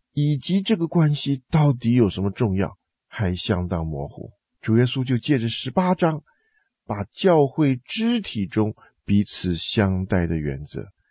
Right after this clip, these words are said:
讲给门徒听。同时，十八、十九章，你用最白的话讲，可以说耶稣特别交代门徒对婚姻、对孩子要有正确的服侍观念。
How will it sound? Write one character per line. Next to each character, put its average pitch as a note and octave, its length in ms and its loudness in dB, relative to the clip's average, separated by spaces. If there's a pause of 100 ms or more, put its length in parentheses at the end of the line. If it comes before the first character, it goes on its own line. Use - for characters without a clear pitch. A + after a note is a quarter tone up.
(320)
讲 E2+ 240 -2
给 F#2 160 0
门 C#2 180 -8
徒 C#2+ 160 -8
听。 B1+ 260 -14 (640)
同 E3+ 220 2
时， D3+ 240 -4 (180)
十 - 220 -2
八、 G#3+ 280 0 (180)
十 - 180 -4
九 C3 220 2
章， C#3+ 280 0 (240)
你 D3 160 2
用 F#3+ 200 6
最 C4+ 240 2
白 B2 360 4
的 G#3+ 100 6
话 F#3+ 260 2
讲， - 280 -4 (440)
可 E3+ 160 4
以 F3 100 2
说 B2 320 0
耶 B2+ 200 2
稣 A#2+ 400 -2
特 - 280 0
别 A2+ 400 4
交 G#2+ 320 2
代 G#2 240 4
门 F2 320 -2
徒 D#2+ 320 -6 (460)
对 A2 220 4
婚 - 480 0
姻、 G3+ 280 2 (340)
对 C3 220 4
孩 F#2+ 460 0
子 C#3 240 -2 (300)
要 G2 180 0
有 D#2 180 -2 (180)
正 C3 340 0
确 G2 160 -2
的 E2+ 120 0
服 E2 180 -4
侍 E2 180 -4
观 D2 200 -4
念。 C#2 220 -8